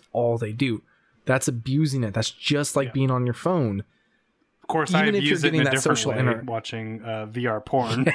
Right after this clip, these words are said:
Speaker 1: <laughs>
Speaker 2: <laughs> You could accuse me of that, but hey,
Speaker 1: Gotta
Speaker 2: it's, if you
Speaker 1: love
Speaker 2: can
Speaker 1: that.
Speaker 2: watch your shit in three D, go for it. <laughs>
Speaker 1: Hell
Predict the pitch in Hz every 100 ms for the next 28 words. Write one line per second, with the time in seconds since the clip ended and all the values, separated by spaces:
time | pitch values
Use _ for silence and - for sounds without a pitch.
0 | - - - 370 - 269 226 175 156 160
1 | 139 165 139 143 127 131 123 117 156 -
2 | - - - 185 180 143 139 113 117 175
3 | 196 160 175 185 170 - 214 143 147 147
4 | 147 151 135 131 - 104 101 - - -
5 | 659 - 659 640 698 _ _ - 440 381